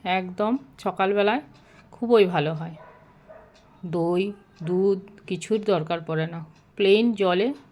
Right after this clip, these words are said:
গুলিয়ে খেয়ে নিলে খুবই উপকার। কিন্তু আমি একটু স্বাদ বাড়ানোর জন্য করছি, যেহেতু আমার মেয়ে খেতে চায় না, এইভাবে করে দিলে তাও একটু খাবে, তার জন্য এত টেস্ট করে বানানো। এবার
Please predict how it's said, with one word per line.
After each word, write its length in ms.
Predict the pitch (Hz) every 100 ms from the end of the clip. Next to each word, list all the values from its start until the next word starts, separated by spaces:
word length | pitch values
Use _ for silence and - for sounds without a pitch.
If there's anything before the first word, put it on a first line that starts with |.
| -
গুলিয়ে 320 | 180 180 196 247 - _ _ -
খেয়ে 320 | - 180 185
নিলে 260 | 190 190 233 294 - _ -
খুবই 300 | 226 254 233
উপকার। 320 | - 160 185 160 - _ - - _ -
কিন্তু 160 | 233 247 202
আমি 120 | 208 233
একটু 140 | - 294
স্বাদ 180 | 220 160 160
বাড়ানোর 340 | 180 185 202 196
জন্য 140 | 226 240
করছি, 380 | 240 240 - 247 269 _ - - _ -
যেহেতু 280 | 214 220 240 226
আমার 160 | 220 220
মেয়ে 180 | 220 220
খেতে 240 | 190 190 208
চায় 220 | 220 214 208
না, 60 | 214 247 _ -
এইভাবে 300 | 185 180 185
করে 240 | 202 202 202
দিলে 200 | 208 220 240
তাও 160 | 180 170 175
একটু 180 | 175 214
খাবে, 360 | 220 214 214 247 - _ _ _ _ _ _ _ _ _ _ _ -
তার 160 | 190 165
জন্য 140 | 185 202
এত 140 | 220 220 214
টেস্ট 240 | 170 160 -
করে 160 | 160 160
বানানো। 360 | 160 160 156 - - _ _ _ _ _ _ _ _ _ _ _ _ _ _ _ _ _ _ _ -
এবার 240 | 185 185